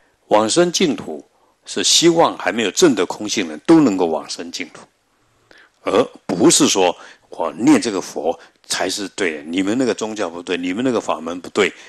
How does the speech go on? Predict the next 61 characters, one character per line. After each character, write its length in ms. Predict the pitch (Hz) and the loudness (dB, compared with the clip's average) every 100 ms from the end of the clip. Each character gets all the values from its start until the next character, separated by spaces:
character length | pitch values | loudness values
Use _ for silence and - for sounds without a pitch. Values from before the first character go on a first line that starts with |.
| - - | -20 -14
甚 160 | 110 | -10
至 100 | 95 | -8
还 140 | 87 85 | -8 -12
毁 300 | - 82 80 | -8 -8 -4
谤 240 | 110 101 | -4 -4
人 160 | 85 87 | -6 -6
家 120 | 87 | -8
南 280 | 85 78 87 | -8 -12 -12
传、 260 | - 80 | -14 -14
毁 160 | 80 90 | -6 -4
谤 180 | 120 98 | -2 -4
人 100 | 87 | -4
家 120 | 90 | -8
藏 220 | - 110 | -6 -8
传 240 | 82 - 78 | -6 -10 -10
佛 160 | 80 | -10
教， 160 | 78 82 - - - - _ | -4 -4 -6 -18 -20 -20 _
这 180 | - | -6
个 80 | 92 | -4
会 140 | 82 90 | -2 -2
让 180 | 90 | -2
你 140 | 85 73 - | -6 -12 -2
堕 100 | 95 | 0
落 160 | 82 78 | 2 -2
地 260 | 90 76 | -6 -12
狱 100 | 71 | -14
的。 80 | 71 - - _ _ _ _ _ _ _ _ _ _ - | -18 -18 -20 _ _ _ _ _ _ _ _ _ _ -12
啊， 260 | 80 73 - - _ _ _ _ _ | -10 -10 -12 -18 _ _ _ _ _
所 160 | - 131 | -2 4
以 40 | |
我 160 | 131 131 | 6 6
想 260 | 135 95 80 - _ _ | 6 2 2 -6 _ _
念 220 | - 190 | 2 4
佛 280 | 113 - 95 | 4 4 2
就 160 | 110 101 | 2 -4
是 140 | 101 | -4
要 140 | 95 90 | -2 -2
跟 200 | 104 95 | -6 -10
佛 320 | - 92 107 | -8 2 4
的 100 | 143 | 4
心、 320 | - 123 117 - - - | 0 -2 -6 -10 -20 -20
佛 300 | - 120 175 | -2 2 4
的 100 | 156 | 4
心、 300 | - 131 131 | 0 -2 -4
佛 240 | - 123 | -4 0
的 100 | 156 | 0
行、 380 | - - 87 95 | 0 -4 -6 -8
佛 220 | - 117 | -2 -2
的 100 | 127 | 0
愿， 260 | 113 165 95 - - _ _ _ | 2 2 2 -4 -20 _ _ _
阿 160 | 151 | -8
弥 100 | 180 | -6
陀 160 | 175 135 | -2 -2
佛 140 | 131 | 0
不 180 | 135 147 | -2 -2
会 160 | 170 208 | 2 2
排 260 | - 82 | 2 -4
斥 280 | 98 - 104 | -4 -4 -4
这 100 | 82 | -8
些 220 | 78 80 | -12 -14
的。 100 | 71 | -18